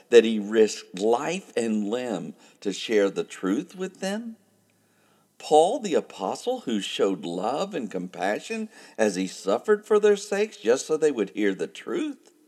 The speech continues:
Would he now be their enemy? Paul adds, "Because I tell you the truth?" The old adage, "No good deed goes unpunished," seems to apply here.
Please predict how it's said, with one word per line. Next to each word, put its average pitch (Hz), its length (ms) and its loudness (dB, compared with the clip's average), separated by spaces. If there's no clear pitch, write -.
Would 147 160 6
he 151 180 2
now 113 380 2
be 208 240 -2
their 90 340 4
enemy? 196 540 -4
Paul 120 340 4
adds, 101 360 0
"Because 143 560 2
I 170 140 0
tell 104 280 -2
you 185 160 -6
the 104 140 -2
truth?" - 640 -10
The 165 140 4
old 269 280 6
adage, 147 560 8
"No 147 380 8
good 151 440 -2
deed 95 460 -2
goes 120 360 6
unpunished," 110 680 -2
seems 113 340 -4
to 87 140 0
apply 90 400 0
here. 73 340 -8